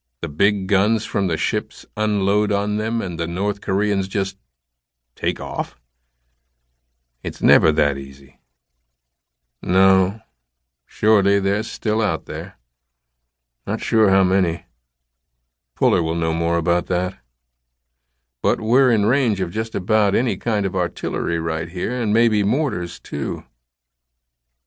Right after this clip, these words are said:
MacArthur must know that, of course. But if I told him that, offered him caution, he'd just order the driver to go faster, closer. Well,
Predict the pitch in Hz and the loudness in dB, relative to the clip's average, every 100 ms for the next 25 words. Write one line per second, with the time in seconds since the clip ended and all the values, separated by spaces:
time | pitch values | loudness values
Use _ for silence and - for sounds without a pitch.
0 | _ - 92 98 107 80 80 78 - 80 | _ -4 0 4 2 2 0 -2 0 2
1 | 90 73 71 76 76 - 78 92 - _ | 2 0 -8 -10 -10 -6 -4 -4 -8 _
2 | _ _ _ _ _ _ _ - 104 107 | _ _ _ _ _ _ _ 0 2 2
3 | 90 85 - 123 120 80 73 73 82 85 | 2 -2 2 2 4 0 -6 -10 -10 -6
4 | 82 87 82 82 73 - - 131 117 - | -4 -2 -4 -6 -10 -12 -4 -2 -2 -8
5 | 71 80 90 82 76 87 - - _ - | -12 -8 -8 -8 -4 -4 -4 -10 _ -8
6 | 78 87 87 78 71 82 90 85 80 85 | -2 -2 -2 -6 -2 0 2 0 -2 -2
7 | 82 - - 98 87 - 73 87 - _ | -4 -4 -2 -2 -2 -10 -8 -8 -10 _
8 | _ _ 98 117 - - - _ _ _ | _ _ 0 0 0 -10 -10 _ _ _
9 | _ _ _ _ _ _ _ _ _ _ | _ _ _ _ _ _ _ _ _ _
10 | _ _ - 101 127 127 | _ _ 2 4 6 4